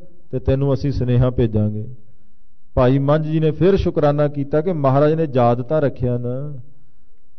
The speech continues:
ਸਿੱਖ ਨੂੰ ਪ੍ਰਸ਼ਾਦਾ ਛਕਾਇਆ, ਵਾਪਸ ਚਲਿਆ ਗਿਆ। ਮਹਾਰਾਜ ਨੂੰ ਜਾ ਕੇ ਦੱਸਿਆ, ਮਹਾਰਾਜ ਬੜੀ ਤੰਗੀ ਦੇ ਨਾਲ ਉਸ ਨੇ ਇਹ ਵੀਹ ਰੁਪਏ ਇਕੱਠੇ ਕੀਤੇ ਸਨ, ਬੜੀ ਗਰੀਬੀ ਹੈ ਘਰ ਦੇ ਵਿੱਚ, ਸਿੱਖ ਬਣਾ ਲਓ, ਸਿੱਖੀ ਦੇ ਦਿਓ।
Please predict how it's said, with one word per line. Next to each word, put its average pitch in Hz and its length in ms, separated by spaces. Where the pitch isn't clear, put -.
ਸਿੱਖ 143 360
ਨੂੰ 160 160
ਪ੍ਰਸ਼ਾਦਾ 143 500
ਛਕਾਇਆ, 139 380
ਵਾਪਸ 123 440
ਚਲਿਆ 135 340
ਗਿਆ। 139 200
ਮਹਾਰਾਜ 135 440
ਨੂੰ 139 140
ਜਾ 127 200
ਕੇ 139 100
ਦੱਸਿਆ, 131 340
ਮਹਾਰਾਜ 127 720
ਬੜੀ 151 500
ਤੰਗੀ 165 320
ਦੇ 170 120
ਨਾਲ 143 200
ਉਸ 135 380
ਨੇ 135 360
ਇਹ 135 160
ਵੀਹ 131 220
ਰੁਪਏ 139 240
ਇਕੱਠੇ 127 420
ਕੀਤੇ 131 280
ਸਨ, 135 200
ਬੜੀ 143 240
ਗਰੀਬੀ 143 460
ਹੈ 151 40
ਘਰ 143 220
ਦੇ 123 140
ਵਿੱਚ, 139 180
ਸਿੱਖ - 320
ਬਣਾ 113 260
ਲਓ, 123 120
ਸਿੱਖੀ 120 360
ਦੇ 110 160
ਦਿਓ। 101 280